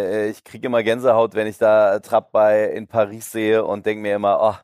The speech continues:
den hätte ich noch ein Jahr ganz gerne zwischen den Pfosten bei der Eintracht gesehen.“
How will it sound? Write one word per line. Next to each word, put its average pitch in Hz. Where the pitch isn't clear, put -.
den 107
hätte 117
ich 120
noch 110
ein 110
Jahr 113
ganz 113
gerne 113
zwischen 107
den 113
Pfosten -
bei 110
der 101
Eintracht 117
gesehen.“ 110